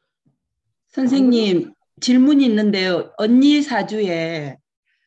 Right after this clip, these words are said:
Speaker 1: 저기 정축 대운 말년에 신축년이 들어-, 작년에 들어왔을 때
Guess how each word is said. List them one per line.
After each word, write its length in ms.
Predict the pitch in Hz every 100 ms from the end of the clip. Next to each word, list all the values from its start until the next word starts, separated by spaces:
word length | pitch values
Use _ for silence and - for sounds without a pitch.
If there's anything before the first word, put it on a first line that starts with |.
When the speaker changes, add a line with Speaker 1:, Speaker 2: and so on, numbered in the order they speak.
| _ _
Speaker 1:
저기 380 | - 175 165 160
정축 680 | 147 285 311 302 330 262 _
대운 720 | 214 214 214 214 214 208 170
말년에 720 | 165 180 214 247 269 262 269 262
신축년이 1040 | - 294 285 - 233 220 190 185 180 170
들어-, 360 | 170 175 165 165
작년에 480 | 156 175 196 196 175
들어왔을 560 | 180 175 156 151 160 _
때 320 | 156 143 143